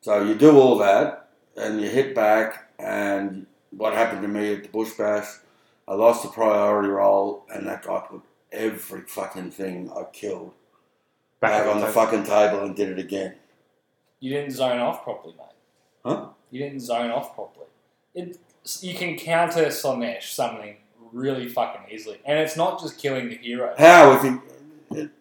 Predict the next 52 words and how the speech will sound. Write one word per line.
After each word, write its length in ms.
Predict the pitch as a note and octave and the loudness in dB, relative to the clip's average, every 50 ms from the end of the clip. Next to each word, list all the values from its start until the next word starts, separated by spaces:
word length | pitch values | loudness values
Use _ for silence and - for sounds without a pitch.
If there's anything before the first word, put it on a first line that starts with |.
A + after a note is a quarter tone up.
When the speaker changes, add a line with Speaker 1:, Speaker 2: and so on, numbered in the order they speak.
| _ | _
Speaker 3:
It's 180 | - C#3+ D3 - | -6 -4 -2 2
not 180 | F3+ F#3+ F#3+ | 2 2 2
just 180 | F#3 F3 - - | 2 -2 -6 -4
killing 240 | - D#3+ D#3 C#3+ C3+ | -2 -2 -2 -2 -4
the 80 | A#2+ | -6
heroes. 600 | A#2+ C3+ C3+ C#3 D3+ B2+ - - - - - - - | -6 -6 -4 -2 -4 -4 -6 -8 -16 -20 -20 -12 -4
You 100 | D#3 D3+ | 2 6
Speaker 1:
not 200 | E3 F3+ F#3+ F#3 | 10 10 12 12
Speaker 3:
just 100 | F3+ F#3 | 12 12
Speaker 1:
every 240 | F#3+ F#3 F3+ F3+ E3 | 12 12 12 10 10
army 300 | E3 D#3+ D#3+ D#3 D#3 D3 | 10 10 10 8 8 6
can 180 | C#3+ D3+ C3+ B2+ | 6 4 2 4
do 140 | D3 D3 | 4 4
that. 180 | C3+ B2 A#2 A#2 | 4 4 2 0
Not 140 | A#2+ B2+ C3+ | 0 -2 -2
every 220 | C3+ B2+ C3 B2+ | -2 -2 -2 -2
army 280 | B2 B2 B2 B2+ B2+ A#2 | -2 0 0 0 -2 -2
has 240 | A#2+ A#2+ A#2 - - | -2 -4 -4 -4 -6
shooting. 420 | - C3 C3 B2 A2+ A#2 A2+ A2 | -4 -2 -2 0 0 -2 -2 -2
Not 180 | A2+ A#2 A#2 A#2 | -2 -4 -4 -4
every 280 | A#2 A2+ G#2+ A#2 A2+ | -6 -6 -4 -4 -2
army 320 | A2+ A2+ A2+ A2 A2 G#2 G#2 | -2 -2 -2 -2 -2 -4 -4
has 180 | G#2 G#2+ G#2+ | -6 -8 -8
a 40 | A2+ | -6
way 260 | A2 G#2+ A2 A2 A2+ | -4 -2 0 0 0
to 80 | A2 G#2+ | -2 -4
get 400 | G#2 A2+ A2+ A2+ - - - - | -4 -4 -4 -4 -6 -8 -12 -8
Speaker 3:
That's 160 | - - - | -2 4 6
what 100 | G#3+ G3 | 6 6
I'm 60 | C#3+ | 6
saying. 160 | C3+ D3 D3 D3 | 8 8 8 8
Speaker 1:
into 140 | C#3 C#3 B2+ | 6 6 6
their 260 | C3 B2+ B2+ B2 B2+ | 6 6 6 4 4
Speaker 3:
Yeah. 200 | D#3+ B2+ B2+ B2+ | 6 6 8 8
Speaker 1:
opponent's 240 | B2+ B2 A#2+ - - | 6 4 2 0 0
backfield 680 | - A#2+ B2 B2+ B2 - - B2 A#2 A2+ A2+ A2+ A2+ | 2 6 6 6 6 4 0 0 2 2 2 2 0
to 60 | A2+ | -4
fucking. 480 | A2 - A#2 A2 A2 A2+ G#2+ G#2+ G#2 - _ _ - - - - - - _ _ | -4 -2 -2 0 0 -2 -4 -6 -8 -12 _ _ -20 -18 -18 -18 -18 -20 _ _
Now, 220 | - A#2+ A#2 A2+ A2+ | 0 4 4 6 6
the 80 | A2 A2 | 4 4
problem 320 | - D3 E3 D#3+ D#3 C#3+ C#3 | 4 4 6 6 6 6 6
with 100 | C3 C3 | 4 2
Slaanesh 420 | - B2+ A#2+ A#2+ B2 A#2+ B2 B2+ | 0 0 0 2 2 0 0 -2
is 80 | A2+ A2 | -4 -2
not 200 | B2+ B2+ A#2 A2+ | -2 -2 -2 -2
that 80 | A2+ - | -6 -8
they're 200 | A#2 A2+ A2+ A2+ | -6 -4 0 2
O 160 | A2+ A#2 A2 A2+ | 4 4 2 2
P. 260 | - - G#2 G#2 A2 | -2 -2 -2 -2 0
They're 160 | A2 A2 G#2+ | 0 0 0
no 160 | A2 A2+ A2+ | 0 0 0
more 260 | A2+ A2+ A2 G#2+ G#2 | 0 0 0 0 0